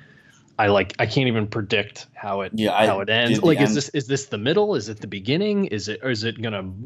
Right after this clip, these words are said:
Speaker 1: pop next week? You know, you
Speaker 2: Yeah,
Speaker 1: really
Speaker 2: we
Speaker 1: can't tell with, with, with these things that are just going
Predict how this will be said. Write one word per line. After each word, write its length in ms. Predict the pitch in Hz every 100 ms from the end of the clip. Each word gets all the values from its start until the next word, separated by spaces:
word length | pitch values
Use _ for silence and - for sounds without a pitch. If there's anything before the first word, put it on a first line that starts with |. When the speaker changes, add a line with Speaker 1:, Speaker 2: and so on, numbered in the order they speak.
| -
Speaker 1:
pop 360 | 120 117 -
next 360 | 113 104 - -
week? 300 | 160 180 165
You 80 | 139
know, 80 | 120
you 200 | 117 120
Speaker 2:
Yeah, 180 | 120 185
Speaker 1:
really 260 | 160 107
Speaker 2:
we 220 | 98 101 98
Speaker 1:
can't 280 | 147 135
tell 280 | - 143 131
with, 200 | 104 98
with, 220 | 123 113 110
with 300 | 127 113 104
these 200 | 117 104
things 220 | 127 113
that 100 | 104
are 120 | 98
just 360 | 92 107 - -
going 480 | 127 113 107 101